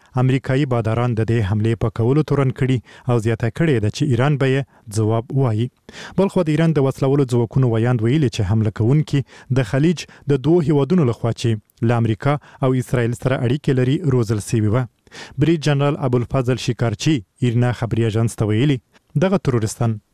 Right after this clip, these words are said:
نه داعشیان وه او نه په نورو ډلو پورې تړلي خلک، بلکې هغه کسان دي چې د فارس خلیج په دوو هیوادونو کې تنظیم سوي او روزل سوي دي. د ده په خبره دغه حمله کوونکي د امریکا او اسرائیل په استخباراتي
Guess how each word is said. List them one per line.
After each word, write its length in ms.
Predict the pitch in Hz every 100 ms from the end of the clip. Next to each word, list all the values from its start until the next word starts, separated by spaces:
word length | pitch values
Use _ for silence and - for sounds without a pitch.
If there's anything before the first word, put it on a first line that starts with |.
| 123
نه 100 | 127 120
داعشیان 440 | 113 - 143 147 135
وه 100 | 127 - -
او 120 | 123 123
نه 220 | 131 143 135
په 120 | 127
نورو 180 | 127 127
ډلو 300 | 147 151 -
پورې 260 | 113 110
تړلي 300 | 110 107 104 -
خلک، 260 | 107 - - _ _ 117
بلکې 280 | 120 - 101
هغه 160 | 110 -
کسان 280 | 110 135 135
دي 60 | 131
چې 560 | - 123 - - - 127
د 80 | -
فارس 260 | 156 165 -
خلیج 260 | 131 143 - - -
په 80 | 139 127
دوو 160 | 175 160
هیوادونو 400 | 139 127 175 147
کې 260 | - 113 -
تنظیم 280 | 113 104 110
سوي 240 | - 156 151 - - 127
او 40 | 135 139 127
روزل 300 | 120 131 110
سوي 240 | 123 107 107
دي. 80 | 135 - _ _ 156
د 100 | 160
ده 60 | 165
په 80 | -
خبره 240 | 156 160 151
دغه 180 | 147 135
حمله 220 | 139 131 -
کوونکي 360 | 135 139 - 127
د 60 | 117
امریکا 320 | 110 - 143 131
او 20 | 120
اسرائیل 400 | - 110 127 147 - - -
په 160 | 143
استخباراتي 580 | - 143 131 123 123 139